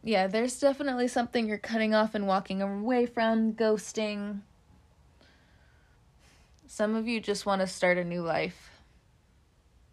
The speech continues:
And of course, like, that's the <laughs> heart of, like, every Sagittarius. But it just, it's solidified right now in your thoughts. So obviously something's going to grow from this.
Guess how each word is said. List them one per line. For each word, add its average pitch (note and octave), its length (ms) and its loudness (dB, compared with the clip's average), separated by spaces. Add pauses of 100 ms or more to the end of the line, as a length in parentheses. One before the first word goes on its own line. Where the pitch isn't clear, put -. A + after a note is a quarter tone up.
(680)
And G#3+ 120 4
of G#3 120 2
course, A3+ 340 2
like, F#3 200 2
that's F#3+ 240 4
the A#3 120 4
<laughs> - 0 -
heart B3+ 440 4 (120)
of, D4 140 4
like, C#4+ 280 -2
every C4 600 -2
Sagittarius. C4+ 720 0 (460)
But G#3+ 520 6 (480)
it F#3+ 160 2
just, - 720 -4 (880)
it's C4 180 -4
solidified C4 720 4
right G#3 160 6
now F#3+ 200 4
in F#3 120 2
your F#3 120 0
thoughts. G#3+ 440 4
So E3+ 420 2
obviously G3 600 2
something's F3 520 -2
going D#3 220 -6
to D3+ 60 -4
grow D#3+ 260 -4
from - 240 -10
this. - 400 -8